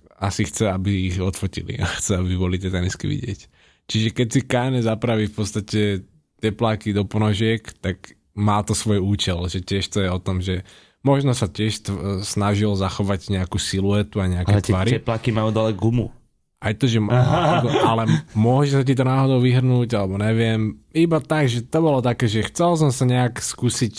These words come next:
Speaker 1: na tú vlnu zviesť, ale nejak nedošiel som k nejakému záveru, lebo neviem, či to robil na schvál, alebo či to
Speaker 2: No,
Speaker 1: naozaj
Speaker 2: netuším.
Speaker 1: myslel, že to vyzerá dobre, alebo nevyzerá dobre.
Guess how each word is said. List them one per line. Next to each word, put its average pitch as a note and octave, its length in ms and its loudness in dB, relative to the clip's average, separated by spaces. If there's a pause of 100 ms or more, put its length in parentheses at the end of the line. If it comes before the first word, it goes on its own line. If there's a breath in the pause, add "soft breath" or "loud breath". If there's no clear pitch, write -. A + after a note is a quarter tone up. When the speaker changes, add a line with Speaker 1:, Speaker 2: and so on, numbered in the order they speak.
(100)
Speaker 1:
na G#2+ 160 0
tú - 180 -12
vlnu A2 240 0
zviesť, G#2 400 -2
ale G#2 240 0
nejak G#2 480 -2
nedošiel G2 320 0
som F#2 320 -2
k - 160 -6
nejakému F2 320 -2
záveru, F2 480 -2
lebo E2 160 -6
neviem, G2+ 320 0
či - 80 -6
to - 100 -6
robil F#2+ 300 0
na F2+ 80 0
schvál, F2 400 -4
alebo E2+ 320 -4
či - 160 -8
to - 140 -4
Speaker 2:
No, A2+ 100 4
Speaker 1:
naozaj G#2+ 240 2
Speaker 2:
netuším. F#2 80 0
Speaker 1:
myslel, G2+ 200 0
že F2+ 100 0
to F#2 100 -4
vyzerá F#2 320 0
dobre, G2 320 0
alebo F2 220 -2
nevyzerá G2 400 -2
dobre. G2 340 -2